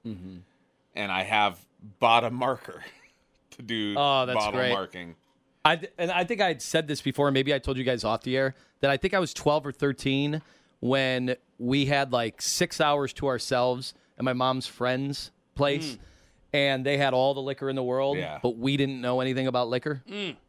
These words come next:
Speaker 1: We knew nothing. So I think it might have been Campari. It might have been whatever, and we started
Speaker 2: Right.
Speaker 1: drinking it,
Speaker 3: God.
Speaker 1: going, "We are getting drunk."
Speaker 2: Mine was Bartles and James.
Speaker 3: Across the street.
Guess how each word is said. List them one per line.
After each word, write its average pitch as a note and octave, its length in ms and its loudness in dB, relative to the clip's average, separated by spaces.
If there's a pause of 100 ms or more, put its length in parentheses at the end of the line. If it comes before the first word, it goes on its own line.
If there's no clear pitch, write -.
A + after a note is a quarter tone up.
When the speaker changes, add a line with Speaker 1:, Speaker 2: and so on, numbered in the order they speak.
(260)
Speaker 1:
We B2+ 100 0
knew C3 120 4
nothing. B2 420 0 (440)
So C3+ 540 0 (100)
I C3 80 4
think D#3 420 0
it E3 160 0
might D3 140 2
have C3 140 -4
been B2+ 320 2 (140)
Campari. D#3+ 1000 2 (280)
It G3+ 140 2
might G3 200 2
have D#3+ 100 -8
been F#3 160 0
whatever, F3 480 2
and E3 120 -2
we E3+ 120 0
started - 320 2
Speaker 2:
Right. G2 100 -6
Speaker 1:
drinking G3 500 2
it, E3 220 0
Speaker 3:
God. D#3+ 600 2
Speaker 1:
going, F#3 100 4
"We A3+ 120 6
are A3 140 2
getting F#3+ 360 0
drunk." G3+ 880 2
Speaker 2:
Mine C3+ 240 6
was C3 140 0
Bartles A#2+ 420 4
and G#2 80 -4
James. E2+ 260 -8
Speaker 3:
Across D#3 720 0
the E3 80 -8
street. D#3 600 -4